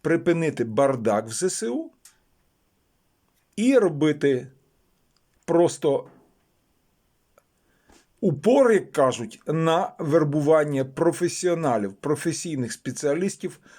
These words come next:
в Збройні Сили України, а не в запихання в буси хворих робітників та селян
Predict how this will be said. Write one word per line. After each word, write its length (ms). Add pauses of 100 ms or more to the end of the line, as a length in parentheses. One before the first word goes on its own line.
(160)
в 260
Збройні 520
Сили 320
України, 580 (340)
а 200
не 160
в 60
запихання 760
в 100
буси 480 (1040)
хворих 580
робітників 720
та 100
селян 420